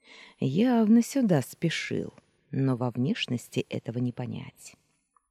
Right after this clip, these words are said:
Бесцеремонно шагнув на меня, он врывается в кабинет и сразу направляется к буфету.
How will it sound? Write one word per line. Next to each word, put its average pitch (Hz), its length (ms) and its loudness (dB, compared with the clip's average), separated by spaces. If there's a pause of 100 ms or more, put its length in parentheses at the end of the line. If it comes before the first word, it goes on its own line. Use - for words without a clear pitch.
(580)
Бесцеремонно 147 1040 2
шагнув 139 640 -2
на 139 60 0
меня, 120 440 -2 (420)
он 285 220 4
врывается 143 760 0
в - 120 -20
кабинет 113 500 -2 (300)
и 349 140 2
сразу 151 500 0
направляется 135 800 0
к - 40 -16
буфету. - 520 -10